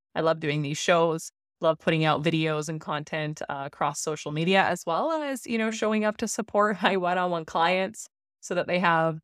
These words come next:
more success in dating, more success in love in their relationships. And ultimately, that is why I am here.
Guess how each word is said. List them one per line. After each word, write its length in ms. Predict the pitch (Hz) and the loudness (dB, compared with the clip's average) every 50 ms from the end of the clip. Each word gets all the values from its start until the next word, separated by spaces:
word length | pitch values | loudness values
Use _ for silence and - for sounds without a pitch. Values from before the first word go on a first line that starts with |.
| _ _ _ _ _ _ | _ _ _ _ _ _
more 260 | - 160 165 180 233 302 | -4 0 2 4 4 2
success 440 | - 311 247 - 220 190 202 - | 0 -4 0 2 2 2 2 0
in 140 | 190 180 170 | -4 -6 -4
dating, 480 | 160 170 156 151 151 151 151 151 139 139 | -4 -4 -4 -2 -2 -2 -4 -4 -4 -4
more 220 | 160 170 190 226 | -2 -2 -2 -2
success 480 | 226 - 247 226 - - 190 170 170 - | -4 -6 -10 -10 -4 0 0 0 0 -2
in 120 | 170 165 | -6 -4
love 180 | 156 151 156 147 | -2 -2 -2 -2
in 80 | 156 | -2
their 120 | 151 151 151 | -2 -2 -2
relationships. 840 | 151 147 147 143 143 143 - 147 139 - - 147 139 139 - - - | -2 -2 -2 -4 -4 -6 -8 -10 -10 -6 -4 -4 -4 -4 -8 -12 -10
And 280 | - 147 143 143 147 - | -6 -6 -4 -4 -4 -2
ultimately, 540 | - 151 165 165 - - 180 - - 139 156 147 | 0 0 0 0 -2 -6 -6 -4 -4 -6 -4 -2
that 280 | 151 147 147 - - | 2 4 4 4 2
is 160 | 147 151 135 | 0 -4 -4
why 280 | 139 139 139 135 135 135 | -4 -4 -2 0 0 0
I 220 | 123 - 135 131 | -2 -4 -4 -4
am 200 | 131 - - 131 | -6 -6 -6 -8
here. 460 | 127 123 - - - - 104 101 - | -10 -12 -12 -10 -6 -4 -4 -4 -6